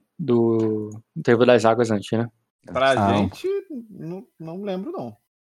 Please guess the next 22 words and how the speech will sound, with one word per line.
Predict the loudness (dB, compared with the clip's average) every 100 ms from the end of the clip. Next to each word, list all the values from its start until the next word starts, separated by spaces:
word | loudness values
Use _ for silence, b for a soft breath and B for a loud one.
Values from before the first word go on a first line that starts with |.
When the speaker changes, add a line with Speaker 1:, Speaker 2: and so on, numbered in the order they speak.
| _
Speaker 1:
É. | -2 0 4
Speaker 3:
Long, | 6 8 8 6 4
long | 4 2 0
time | -2 -2 0 -4
ago. | -4 -6 -8 -16 _ _ _
Speaker 2:
É, | -4
não, | 0
acho | -2
até | -2 -4
que | -4
descreveu, | -8 -4 -2
mas | -2 -2
eu | -2
não | 0 0
lembro. | 0 0
Então, | -2 -4
se | -6
você | -6
puder | -4 -4
descrever | -4 -8 -8 -10
de | -14
novo. | -16